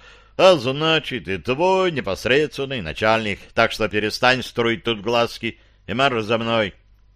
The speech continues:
Через несколько часов мы должны быть в академии». «Слушай, сенсей». Девушка вытянулась в струну и поклонилась.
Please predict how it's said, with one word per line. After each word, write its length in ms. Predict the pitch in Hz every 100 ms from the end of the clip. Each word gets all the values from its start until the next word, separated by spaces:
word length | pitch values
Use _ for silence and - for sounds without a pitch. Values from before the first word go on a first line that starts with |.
| _ _ -
Через 320 | 123 107 95
несколько 560 | 110 120 - 98 92
часов 580 | 87 101 - 123 117 - _ _ _
мы 160 | 101 120
должны 340 | 104 85 107
быть 380 | 107 92 - -
в 80 | 78
академии». 640 | 90 95 110 113 98 69 _ _ _ _ _ _ _ _ _ -
«Слушай, 560 | - 160 160 147 151
сенсей». 640 | 135 - 147 127 139 139 170 _ _ _ _
Девушка 440 | 101 113 95 - 76
вытянулась 580 | - 170 - 139 135
в 60 | -
струну 560 | - 104 117 117 120 - _ _
и 240 | 110 156 139
поклонилась. 1160 | - 120 - 76 95 87 78 62 - - -